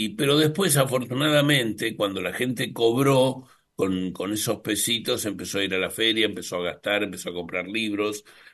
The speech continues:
Y, y bueno, le va-, cambió totalmente el clima de, de, pasamos a esos días de, de, donde la feria está explotada, donde a veces no se puede caminar por los pasillos,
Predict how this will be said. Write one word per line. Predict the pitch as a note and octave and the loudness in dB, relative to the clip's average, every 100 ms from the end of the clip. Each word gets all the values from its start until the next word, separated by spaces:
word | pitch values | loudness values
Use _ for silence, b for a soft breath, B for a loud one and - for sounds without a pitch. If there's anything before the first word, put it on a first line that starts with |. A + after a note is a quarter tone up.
| _ | _
Y, | - G#2 G3 G3+ G#2+ | -4 0 0 0 0
y | |
bueno, | C#3 F#3 A2+ G2+ | 2 4 2 0
le | G2+ | 0
va-, | G2+ G#2 | 0 0
cambió | - G#2+ G#2+ D#3 F3+ | 0 -2 2 2 2
totalmente | C3+ A2+ D#3 D3 E3 D3 G2+ - | -2 -2 0 0 0 0 0 -2
el | F2+ F2 | -4 -6
clima | B2 C3 C3 C3+ A2+ | 0 2 4 2 0
de, | G2+ F2+ | 0 -2
de, | F2+ F2 F2+ B B - | -2 -2 -4 B B -6
pasamos | F#2+ - B2 A2 G2 | -2 2 2 2 0
a | |
esos | G2+ - F#2+ | -2 0 -2
días | F#2 A2 G#2+ F#2 | 0 2 2 2
de, | F2 E2+ | 0 0
de, | D#2+ D#2 D2+ b b b - | 0 -2 -4 b b b -8
donde | F#2 F2+ | -4 -2
la | F2 | -4
feria | F#2+ G2 | -2 -2
está | F#2 F#2+ | -2 -2
explotada, | F2+ F#2 F#2 - A#2 A#2 A#2 | -6 -2 -2 2 4 6 6
donde | G#2+ F#2 F2 | 4 2 0
a | |
veces | F2+ F#2 F#2 | 0 -2 -6
no | |
se | F2 E2+ | -4 -6
puede | F2+ F2+ | -4 -4
caminar | E2 E2 F2 F2+ | -4 -4 -4 -4
por | F#2 | -6
los | E2+ | -10
pasillos, | - F2 - A#2+ A2+ A2 A#2 A#2 | -8 -10 -6 -4 -2 -2 -2 -4